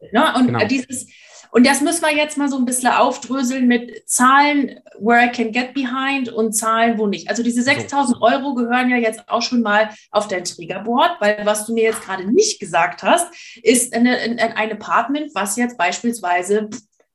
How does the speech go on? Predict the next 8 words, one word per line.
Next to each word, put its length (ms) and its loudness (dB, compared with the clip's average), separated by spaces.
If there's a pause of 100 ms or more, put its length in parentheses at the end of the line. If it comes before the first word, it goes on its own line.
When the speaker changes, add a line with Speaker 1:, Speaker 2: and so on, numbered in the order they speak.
(140)
Speaker 1:
fünfundzwanzigtausend 1120 2
Euro 300 -8
pro 200 -14
Monat 380 -10
kostet. 440 -12 (280)
Gibt 300 4
es 240 -6
alles. 600 0